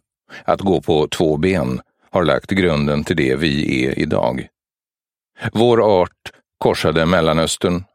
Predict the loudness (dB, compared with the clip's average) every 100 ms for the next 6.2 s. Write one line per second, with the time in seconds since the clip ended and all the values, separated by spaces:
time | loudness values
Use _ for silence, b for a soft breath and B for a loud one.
0 | _ 0 2 2 2 2 0 -2 -2 0
1 | 0 2 2 2 2 2 0 -2 -2 -4
2 | 0 -2 0 0 0 0 -2 0 0 0
3 | 0 0 0 -2 -4 -6 -6 -12 _ B
4 | B 0 2 4 2 2 2 0 0 0
5 | 0 0 0 2 2 2 0 0 0 2
6 | 0 -2